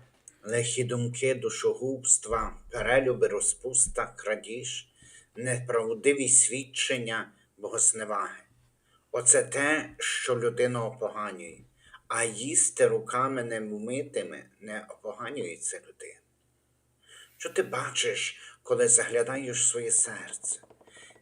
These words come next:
Як добре було фарисеям жити у щасливому незнанні. Помив руки, і все в тебе вже добре, вже чистий.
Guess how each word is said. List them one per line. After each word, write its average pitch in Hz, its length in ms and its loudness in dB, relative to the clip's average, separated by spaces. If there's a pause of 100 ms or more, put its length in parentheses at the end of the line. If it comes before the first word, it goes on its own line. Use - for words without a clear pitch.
(160)
Як 123 300 2
добре 165 280 8
було 156 280 10
фарисеям 131 680 2
жити 147 340 2
у 120 80 0
щасливому 135 720 4
незнанні. 117 840 2 (520)
Помив 135 440 4
руки, 165 640 4 (400)
і 135 80 -2
все 131 280 4
в 135 100 -6
тебе - 240 -8
вже 120 220 -8
добре, - 480 -12 (320)
вже 135 260 0
чистий. - 640 -2